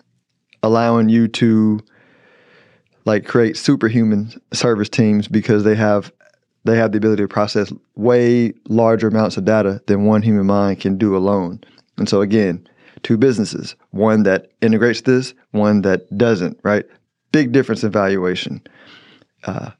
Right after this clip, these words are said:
making non-physical things, right? This is, this is super great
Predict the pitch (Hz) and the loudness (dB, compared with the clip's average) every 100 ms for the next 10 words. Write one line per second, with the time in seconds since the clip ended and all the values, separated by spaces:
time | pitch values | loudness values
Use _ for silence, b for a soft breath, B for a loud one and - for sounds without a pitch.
0 | - - 123 143 135 123 151 170 151 117 | -10 -2 0 2 2 2 2 0 0 -2
1 | 104 101 92 101 90 80 - - _ - | -2 -6 -4 -2 -2 -6 -10 -18 _ -2
2 | 101 117 - - 165 175 127 110 - B | 0 0 -2 0 0 2 -2 -4 -10 B
3 | B B 160 175 117 - 165 165 101 110 | B B -2 -2 -2 -2 -2 -2 -2 0
4 | 101 | 0